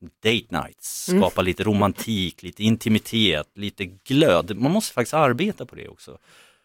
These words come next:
Speaker 1: Och sätta av tid till det. Sen
Speaker 2: Ja, det,
Speaker 1: är
Speaker 2: det är så, ja, nej, säg,
Speaker 1: Men
Speaker 2: säg du
Speaker 1: förlåt,
Speaker 2: först.
Speaker 1: jag måste bara säga, sen
Speaker 2: Ja.
Speaker 1: är det min favoritpunkt på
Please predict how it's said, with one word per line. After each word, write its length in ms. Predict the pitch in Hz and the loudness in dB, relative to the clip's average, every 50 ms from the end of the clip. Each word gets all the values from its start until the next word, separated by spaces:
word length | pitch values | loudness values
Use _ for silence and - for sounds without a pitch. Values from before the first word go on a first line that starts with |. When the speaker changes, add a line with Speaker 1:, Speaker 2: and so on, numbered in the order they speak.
| _ _ _ | _ _ _
Speaker 1:
Och 100 | 123 - | -2 2
sätta 260 | - 147 - - - | 2 2 2 2 2
av 240 | 82 - 170 - 131 | 2 2 2 -2 -4
tid 280 | - - - 71 - | -8 -12 -16 -16 -16
till 100 | _ _ - 55 | _ _ -8 -8
det. 80 | 50 - _ - - - - - | -8 -8 _ -18 -16 -14 -10 -4
Sen 140 | - - 160 | 0 0 2
Speaker 2:
Ja, 60 | - | 2
det, 40 | - | 4
Speaker 1:
är 40 | - | 4
Speaker 2:
det 80 | 240 269 | 4 2
är 80 | 285 | 2
så, 160 | 226 - 254 - | 2 0 0 2
ja, 180 | 220 208 220 214 - | 2 2 2 0 -2
nej, 120 | - 233 226 | -2 0 2
säg, 220 | - - 196 151 - | 4 4 2 2 2
Speaker 1:
Men 100 | - 160 160 | 2 4 6
Speaker 2:
säg 20 | |
du 60 | 208 | 6
Speaker 1:
förlåt, 160 | 175 151 175 160 | 6 6 6 6
Speaker 2:
först. 100 | 147 151 | 6 6
Speaker 1:
jag 80 | 160 | 4
måste 200 | 170 160 156 - | 4 2 2 2
bara 100 | 135 120 | 0 2
säga, 200 | - 123 110 110 | 4 4 4 4
sen 180 | - 170 190 214 | 4 4 4 4
Speaker 2:
Ja. 60 | 151 | 4
Speaker 1:
är 40 | 139 | 4
det 80 | 135 | 4
min 160 | 131 123 117 110 | 4 2 2 0
favoritpunkt 1120 | - - - 107 110 87 101 107 113 110 90 78 - - - - 117 90 76 82 _ _ | -2 -6 -4 -2 0 0 0 0 -2 -2 -4 -6 -12 -18 -12 -10 -10 -10 -10 -12 _ _
på 80 | 90 | -14